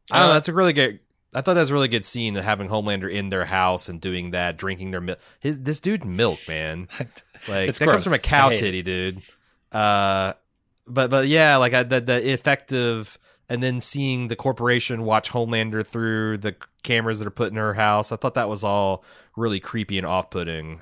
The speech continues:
Speaker 1: and, uh, done, done well, especially since she as a mom is trying to provide as much normalcy for his child. Like, you know, she's doing all this terrifying work while he's fucking around with the piano teacher.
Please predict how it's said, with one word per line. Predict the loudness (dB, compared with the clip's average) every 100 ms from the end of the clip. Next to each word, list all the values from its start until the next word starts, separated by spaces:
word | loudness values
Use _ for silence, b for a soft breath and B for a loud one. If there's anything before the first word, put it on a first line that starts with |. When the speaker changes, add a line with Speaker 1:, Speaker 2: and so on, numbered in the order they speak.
| -14
Speaker 1:
and, | -10 -8 -8 -10 -8
uh, | -8 -8
done, | -6 -6 -6 -10 -14 _ -8
done | -6 -4
well, | -6 -4
especially | 0 0 0
since | -4 -4 -6 B B B
she | 0 4 4
as | 4
a |
mom | 4 6 6
is | 4
trying | 2 2 2 0
to |
provide | -4 0 4 4 4
as | 0
much | -2
normalcy | 0 0 0 -2 -4
for | -4 -4
his | -4
child. | -2 0 0 -2
Like, | -4 -4
you | -4
know, | -2 -4
she's | -6 -8
doing | -2 0 0
all | 4 6 6
this | 4 0 -2 B B -2
terrifying | 2 4 4 4 2 2
work | 0 0 2
while | 2 2
he's | 0 -4 -4 -6 -10 _
fucking | -2 -2 0
around | 0 0
with | -2
the | -8
piano | -6 -6 -6
teacher. | -8 -12 -10 -10 -10